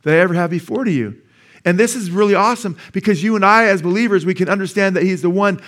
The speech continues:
true, uh, un-, independent God of all beings, the creator and the source of all things, but that we can come to him. And it's not like he's gonna be begrudging because he only has a little bit of something.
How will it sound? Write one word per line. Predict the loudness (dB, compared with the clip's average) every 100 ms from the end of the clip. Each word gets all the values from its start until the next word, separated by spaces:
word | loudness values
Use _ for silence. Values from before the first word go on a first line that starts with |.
| -18
true, | -8 -4 -2 -4 -8 -2
uh, | 2 2 -2 -4
un-, | -2 -2
independent | 0 0 0 -2 -2 -2 -6 0
God | 4 4 4
of | 0
all | 0 0
beings, | 0 -2 -2
the | -4
creator | 0 4 4 2
and |
the | -4
source | -4 -4 -2
of |
all | -2
things, | 0 -2 -2 -8 -14 -2
but | 2
that | 4 2
we | 0
can | -2 -4
come | -2 -2
to | 0
him. | 0 0 0 -4 -10 _ _ _ _ _ _ _ _ _ _ _
And | -2 -2
it's | 0
not | 0 0
like | -2 -4
he's | -6
gonna | -4 -4
be | -4
begrudging | -4 -4 -2 -2 -4
because | -6 -6 -6
he | -6
only | -4
has | -4 -4
a |
little | -4 -4
bit | -4
of | -6
something. | -8 -8 -10 -12